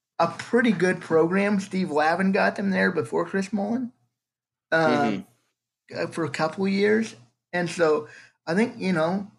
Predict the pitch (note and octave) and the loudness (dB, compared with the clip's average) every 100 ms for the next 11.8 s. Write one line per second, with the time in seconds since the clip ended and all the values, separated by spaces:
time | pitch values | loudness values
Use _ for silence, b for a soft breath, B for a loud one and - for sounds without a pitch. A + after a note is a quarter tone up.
0 | _ F#3 G3 F3 F3 F#3+ F3+ F#3+ F#3+ F3+ | _ -8 -4 -2 -2 -4 -4 -2 0 4
1 | F3 G3+ - - A#2 D3 E3 E3 D3+ E3 | 4 2 -6 -8 -2 0 2 2 2 0
2 | E3 F3 E3+ D#3 E3+ E3+ E3 E3 D#3+ F#3 | 0 -2 2 2 2 0 -4 -4 -2 -2
3 | F#3+ _ _ _ _ _ _ _ - F3 | -6 _ _ _ _ _ _ _ 0 4
4 | E3+ D#3 - - _ _ _ _ _ _ | 4 4 -2 -12 _ _ _ _ _ _
5 | _ - A#2 A#2 A#2 A2+ A2+ B2+ A#2+ A#2 | _ -8 -4 -2 0 0 -2 0 0 0
6 | A2+ A2 A2 A#2 A#2 G#2+ A2 G#2+ G#2 - | 0 2 0 4 4 4 0 -4 -8 -2
7 | A2 G#2+ G2+ G#2+ A2 G#2+ - A2 G2 G#2+ | 0 0 -2 0 2 0 -2 -4 -2 -2
8 | G#2+ _ _ - F#2 - G2+ G2+ G2+ G#2+ | -6 _ _ -10 -10 -8 -6 -4 -2 0
9 | G2+ F2 G2 F2 F2+ - G#2 F2 F2 D#3 | 0 0 -2 -2 -4 -4 -6 -2 0 2
10 | G3+ G#3 G#3 G#3+ G#3 F3+ G3 G#3 F#3 E3 | 2 2 2 2 2 0 0 0 0 -2
11 | F#3 F#3+ F3+ F3+ F3+ - F3 - | -2 -2 -2 -2 -4 -4 -4 -4